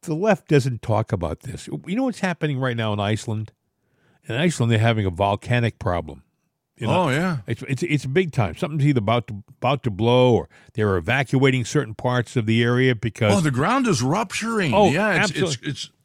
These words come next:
Speaker 1: But you know what?
Speaker 2: it's
Speaker 1: You
Speaker 2: like a movie.
Speaker 1: But you know what happens?
Speaker 2: What?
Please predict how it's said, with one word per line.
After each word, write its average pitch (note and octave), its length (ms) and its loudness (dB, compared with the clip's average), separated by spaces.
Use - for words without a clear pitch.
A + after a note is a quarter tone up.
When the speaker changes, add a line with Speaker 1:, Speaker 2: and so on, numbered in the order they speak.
Speaker 1:
But G#3 100 -8
you G3 100 -4
know A3+ 100 2
what? A3 140 2
Speaker 2:
it's G3 100 2
Speaker 1:
You A#3 60 0
Speaker 2:
like G#3 100 -2
a D#3 80 2
movie. A#3+ 580 0
Speaker 1:
But F3+ 120 -4
you C#3 120 2
know G3+ 120 2
what G#3 140 0
happens? G3+ 680 -4
Speaker 2:
What? F3 260 -2